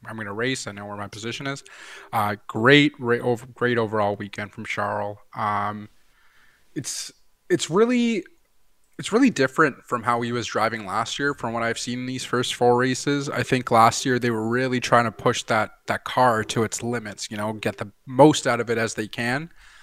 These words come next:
And I think this year it's just been, you know, "We have this car and we're gonna do,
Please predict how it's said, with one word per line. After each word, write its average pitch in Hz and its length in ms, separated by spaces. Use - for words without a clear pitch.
And 117 80
I 117 60
think 117 200
this 117 220
year 117 220
it's 110 160
just - 320
been, 104 300
you 104 100
know, 104 140
"We 104 180
have 107 240
this 113 160
car 120 360
and 101 220
we're 98 140
gonna 101 180
do, 104 460